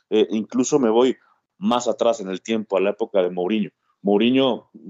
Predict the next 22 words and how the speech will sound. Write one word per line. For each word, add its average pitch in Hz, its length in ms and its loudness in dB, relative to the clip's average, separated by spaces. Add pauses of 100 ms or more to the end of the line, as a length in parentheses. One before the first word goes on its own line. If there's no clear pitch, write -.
(140)
es 104 200 -4
cierto 120 300 -2
que 107 80 0
le 95 140 2
falta 117 400 0
una 107 160 -4
Champions 107 460 -6
con 98 120 -2
el 92 60 -2
Madrid, 98 360 2 (420)
pero 104 180 4
ganó 104 280 -2
todo 117 180 2
lo 98 100 0
demás, 104 320 -4
y 104 120 -12
creo 120 200 -4
que 131 80 0
Mourinho 117 560 0
es 107 140 -6
el 107 160 -4
equipo - 500 -2